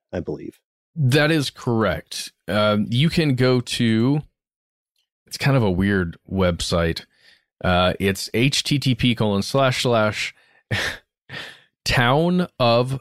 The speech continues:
Speaker 2: surfside F L dot gov.
Speaker 1: Oh,
Speaker 2: And
Speaker 1: wow.
Speaker 2: there you can, you can stumble upon the Champlain Towers public records and media information.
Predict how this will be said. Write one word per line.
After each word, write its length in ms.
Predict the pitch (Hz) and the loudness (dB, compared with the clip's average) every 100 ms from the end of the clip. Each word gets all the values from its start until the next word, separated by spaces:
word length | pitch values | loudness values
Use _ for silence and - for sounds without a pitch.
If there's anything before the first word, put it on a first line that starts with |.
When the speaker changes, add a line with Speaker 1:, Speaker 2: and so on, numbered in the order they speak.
| - | -8
Speaker 2:
surfside 1160 | - - 139 156 - - 123 98 92 101 101 - | -8 -2 0 0 -4 -4 0 2 2 0 -4 -2
F 280 | 117 127 - 139 | 0 0 -2 -2
L 520 | 110 90 85 95 _ - | 0 2 0 -4 _ 0
dot 300 | 104 104 110 | 2 2 -2
gov. 520 | 107 90 71 90 - _ _ _ _ _ _ _ _ - | 0 2 0 -6 -12 _ _ _ _ _ _ _ _ 2
Speaker 1:
Oh, 40 | |
Speaker 2:
And 220 | 104 101 | 4 4
Speaker 1:
wow. 140 | 101 - | 2 2
Speaker 2:
there 380 | 139 147 127 | 2 4 2
you 200 | 120 110 | 0 -2
can, 400 | 120 127 120 113 _ | 0 0 2 -2 _
you 120 | 110 117 | -2 0
can 180 | 131 | 0
stumble 500 | 117 - 131 131 131 | 0 0 0 2 0
upon 640 | 113 110 - 104 98 98 90 | 0 -4 -2 0 2 2 2
the 140 | 95 | 0
Champlain 680 | 92 - 120 127 135 127 123 | 0 0 0 2 0 2 0
Towers 500 | - 101 104 104 101 | 0 0 2 0 -2
public 440 | - 117 113 113 101 | -2 -2 0 0 2
records 540 | 101 95 104 98 92 | 2 2 0 0 -2
and 280 | - 95 92 | 0 2 4
media 380 | 101 101 98 - | 4 4 2 2
information. 760 | 95 92 95 85 80 - - | 0 0 2 2 0 -2 -6